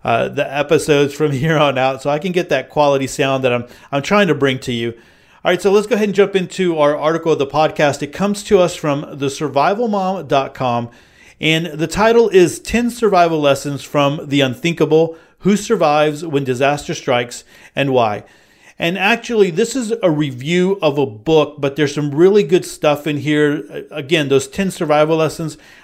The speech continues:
I really thought it was great. And so normally I wouldn't do, like, a review of a book,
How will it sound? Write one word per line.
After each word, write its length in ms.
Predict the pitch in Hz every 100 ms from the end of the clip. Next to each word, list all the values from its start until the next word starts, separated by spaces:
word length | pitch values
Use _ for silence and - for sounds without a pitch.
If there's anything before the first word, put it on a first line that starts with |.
| -
I 60 |
really 320 | 135 147 190 190
thought 340 | 185 156 151
it 60 | 147
was 180 | 139
great. 400 | 120 143 139 127
And 140 | 147 131
so 180 | 160 147
normally 400 | 156 180 180 160
I 140 | 135
wouldn't 400 | 135 160 160 147
do, 180 | 151 160
like, 220 | 143 131
a 80 | 127
review 480 | 127 120 139 175 175
of 100 | 151
a 80 |
book, 360 | 151 160 165 165